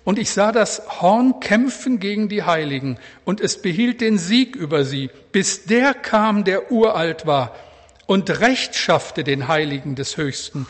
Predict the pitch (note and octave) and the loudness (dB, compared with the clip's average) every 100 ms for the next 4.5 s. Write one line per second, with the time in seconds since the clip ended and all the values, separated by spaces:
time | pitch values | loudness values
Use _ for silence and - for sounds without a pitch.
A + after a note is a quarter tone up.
0 | - - - G#3+ G#3+ A#3 A3 - A3 - | -12 -14 2 2 4 2 0 -2 -2 -2
1 | A3+ B3 C4 - - G3 G3 G3 G3 - | 0 2 0 -4 -2 0 2 -2 -6 -16
2 | - F3 - E3+ D3+ - F#3+ A3 A3 A3+ | -2 -2 -2 -4 -4 0 0 2 0 0
3 | A3+ D#3+ D3 D#3+ D3+ D#3 E3 - - D3+ | 0 -2 -4 -2 0 0 -2 -6 -10 -10
4 | - - C3+ A#2+ | -8 -6 -6 -6